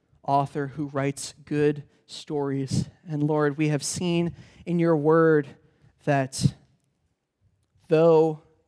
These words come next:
the path may be winding, though the valley may be dark, we have seen the end of the story, and it is good, and it is glorious. Father, give us the strength to trust you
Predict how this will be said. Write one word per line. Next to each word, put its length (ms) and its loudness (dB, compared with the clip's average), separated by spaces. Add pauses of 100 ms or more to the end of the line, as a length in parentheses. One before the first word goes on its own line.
(380)
the 80 -2
path 440 -2
may 160 0
be 140 0
winding, 640 0
though 300 -4 (160)
the 100 2
valley 400 2
may 180 0
be 180 0
dark, 360 -2
we 140 0
have 160 0
seen 420 -4
the 180 -4
end 220 -2
of 120 -2
the 80 -4
story, 500 -8 (480)
and 160 0
it 100 2
is 140 0
good, 500 2 (480)
and 140 -2
it 100 0
is 140 0
glorious. 880 -8 (580)
Father, 380 2
give 320 2
us 440 2 (180)
the 80 -8
strength 500 -4
to 100 -8
trust 480 -2
you 260 -4